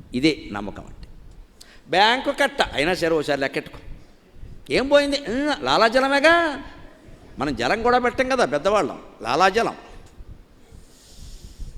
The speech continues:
ఒకసారి లెక్కెట్టు. ఎందుకని వాడు అక్కడ పెడతాడు, ఎందుకంటే వీడు బయటికి వెళ్ళిపోతాడు. వచ్చాక,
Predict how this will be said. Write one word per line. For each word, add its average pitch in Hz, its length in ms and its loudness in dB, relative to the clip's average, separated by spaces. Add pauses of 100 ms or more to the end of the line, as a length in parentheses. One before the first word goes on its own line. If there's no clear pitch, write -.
(380)
ఒకసారి 233 220 4
లెక్కెట్టు. 269 340 6 (720)
ఎందుకని 226 280 0
వాడు 226 120 2
అక్కడ 202 180 -4
పెడతాడు, 220 320 6
ఎందుకంటే 226 280 0
వీడు 196 140 0
బయటికి 226 220 6
వెళ్ళిపోతాడు. 208 600 6
వచ్చాక, 214 480 6